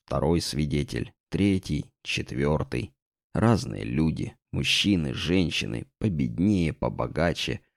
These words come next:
но везде одинаковый результат. Им заплатили, чтобы они сказали нужное страже.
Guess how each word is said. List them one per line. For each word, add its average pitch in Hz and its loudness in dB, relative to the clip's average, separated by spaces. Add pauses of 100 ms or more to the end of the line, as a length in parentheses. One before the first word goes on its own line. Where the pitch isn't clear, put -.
(240)
но 127 2
везде 104 4
одинаковый 87 0
результат. 64 -4 (520)
Им 90 6
заплатили, 82 2
чтобы 80 0
они 78 2
сказали 92 2
нужное 78 0
страже. 57 -6